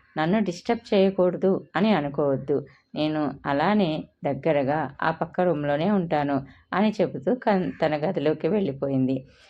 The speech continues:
తనకి చూపించిన రూమ్‌లోకి వచ్చిన అర్జున్కి ఒక్కసారిగా వాతావరణం సైలెంట్గా అనిపించింది. ఇప్పటిదాకా ఇషిత గలగలా మాట్లాడంతోటి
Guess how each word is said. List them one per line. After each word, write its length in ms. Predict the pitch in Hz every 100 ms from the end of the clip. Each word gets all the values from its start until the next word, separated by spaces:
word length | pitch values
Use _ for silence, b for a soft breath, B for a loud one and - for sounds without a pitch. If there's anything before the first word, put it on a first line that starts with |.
| b _
తనకి 240 | 247 254 254
చూపించిన 560 | - 277 285 285 240 220
రూమ్‌లోకి 520 | 175 170 185 165 170
వచ్చిన 340 | 151 139 - - 147
అర్జున్కి 560 | 139 - 180 190 147 139 135 -
ఒక్కసారిగా 680 | 156 - 156 143 139 151 185
వాతావరణం 680 | 151 143 143 143 135 131 131
సైలెంట్గా 760 | 139 175 151 143 139 135 135 147
అనిపించింది. 680 | 180 175 135 123 139 127 127 - B B _
ఇప్పటిదాకా 720 | 190 190 294 294 240 202 185 160 -
ఇషిత 280 | 170 175 185 170 156
గలగలా 480 | 151 143 143 139 143 208
మాట్లాడంతోటి 1000 | 202 160 165 147 139 135 131 135 127 143